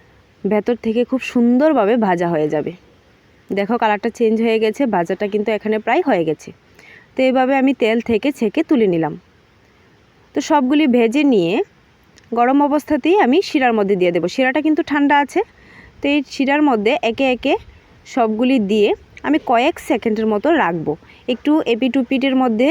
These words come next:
শিরাটা ভালোভাবে লাগিয়ে নিয়ে কিন্তু তুলে নিতে হবে। বেশিক্ষণ রাখবো না, বেশিক্ষণ রাখলে কিন্তু এগুলি মুচমুচে হবে না, তাই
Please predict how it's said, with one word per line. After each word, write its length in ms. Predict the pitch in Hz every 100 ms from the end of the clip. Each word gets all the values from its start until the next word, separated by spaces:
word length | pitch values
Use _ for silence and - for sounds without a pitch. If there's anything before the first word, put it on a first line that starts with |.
| 427
শিরাটা 380 | - 285 247 254
ভালোভাবে 420 | 226 220 226 247 240
লাগিয়ে 340 | 196 202 262 277
নিয়ে 220 | 226 196
কিন্তু 240 | 190 202 285
তুলে 220 | 359 277
নিতে 220 | 220 196
হবে। 260 | 180 156 151 - _ _ _ _ _ _ _ _ _ _
বেশিক্ষণ 540 | 220 247 233 285 - 294
রাখবো 300 | 269 233 226
না, 140 | 247 330 - - - -
বেশিক্ষণ 420 | 254 269 - 349
রাখলে 340 | 294 214 220 302
কিন্তু 340 | 330 349 233 208 453 - _ _ _ _ - - - _
এগুলি 320 | - 240 285 381
মুচমুচে 500 | 302 285 269 277 294
হবে 280 | 240 226
না, 120 | 240 339 494 _ _ _ _ - - _ _ _ _ - - _ _ _ _
তাই 180 | 233 240